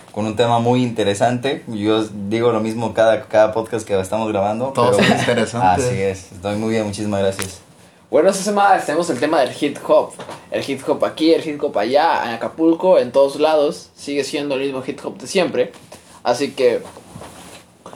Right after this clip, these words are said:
Speaker 3: chicos, ¿qué tal si comenzamos con lo primero que, que es del hip hop para ustedes? Yo quiero saber, ¿qué es para ustedes el hip hop?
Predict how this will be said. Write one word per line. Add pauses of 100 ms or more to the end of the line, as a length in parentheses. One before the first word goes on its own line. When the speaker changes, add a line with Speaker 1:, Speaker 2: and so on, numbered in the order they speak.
(220)
Speaker 3:
chicos,
¿qué
tal
si
comenzamos
con
lo
primero
que, (160)
que
es
del
hip
hop
para
ustedes? (680)
Yo
quiero
saber, (100)
¿qué
es
para
ustedes
el
hip
hop?